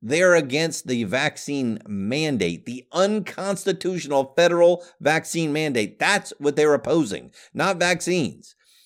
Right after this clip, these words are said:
In fact, these red states have great vaccination rates. Uh, let, uh, well, case in point, Florida. Florida has a great vaccination rate. And by the way, they now have the lowest coronavirus cases per capita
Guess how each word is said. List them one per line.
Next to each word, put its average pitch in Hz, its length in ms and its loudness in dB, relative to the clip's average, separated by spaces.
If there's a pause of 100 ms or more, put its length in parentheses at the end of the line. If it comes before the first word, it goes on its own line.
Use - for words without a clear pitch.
(120)
In 110 100 -6
fact, 165 320 -2
these 135 240 -6
red 175 220 0
states 170 200 -4
have 180 160 0
great 139 400 4 (140)
vaccination 95 720 -2
rates. - 480 -8 (580)
Uh, - 140 -8 (1300)
let, 160 220 -4
uh, 113 180 -12
well, 85 220 -14 (200)
case 117 220 -6
in 135 80 -4
point, 202 300 -2 (160)
Florida. 208 500 4
Florida 254 240 4
has 151 140 0
a 104 40 -4
great 135 220 -2
vaccination - 520 -12
rate. - 180 -20 (720)
And 127 120 -2
by 143 120 4
the 127 80 0
way, 147 420 4 (160)
they 135 220 0
now 180 180 0
have 147 240 0
the 131 160 2
lowest 156 680 4
coronavirus 123 720 0
cases 107 340 -4
per 107 220 -4
capita - 400 -6